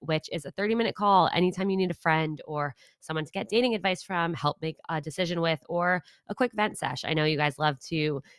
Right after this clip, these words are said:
fill up my D Ms asking for help, sending me voice notes, and I really do want to take the time to hear what you're going through and, and really give you my best advice and input. And sometimes we just really need someone to talk to. And I know sometimes it's hard to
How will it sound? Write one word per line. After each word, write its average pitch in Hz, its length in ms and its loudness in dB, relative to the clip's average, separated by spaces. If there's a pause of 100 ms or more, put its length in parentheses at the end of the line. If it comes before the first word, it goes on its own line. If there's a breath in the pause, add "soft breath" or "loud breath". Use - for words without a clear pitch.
(140 soft breath)
fill 247 120 8
up 226 120 6
my 202 200 6
D 185 140 2
Ms 165 460 4
asking 151 420 0
for 160 100 -4
help, 190 240 2 (140)
sending 160 200 -8
me 156 80 -6
voice 175 300 -6
notes, 160 280 -4
and 147 200 -2 (320 soft breath)
I 165 80 2
really 156 320 4
do 151 360 0
want 151 340 0
to 151 280 -2 (180 soft breath)
take 160 160 -6
the 160 80 -10
time 151 220 2
to 139 140 -10
hear 165 280 -2
what 151 140 2
you're 147 100 -2
going 160 280 2
through 151 160 0
and, 139 200 0
and 143 140 -4
really 143 180 0
give 139 160 -2
you 147 80 -2
my 139 120 0
best 143 240 -4
advice 190 340 2
and 170 100 -4
input. 175 380 -2
And 170 220 0 (240 loud breath)
sometimes 220 440 -2
we 233 80 0
just 220 200 -2
really 190 240 2
need 185 160 0
someone 180 160 -2
to - 80 -14
talk 143 260 -4
to. 147 160 -2
And 147 80 0
I 147 60 2
know 151 160 2
sometimes 147 340 -4
it's - 140 -16
hard 139 240 -2
to 139 240 -2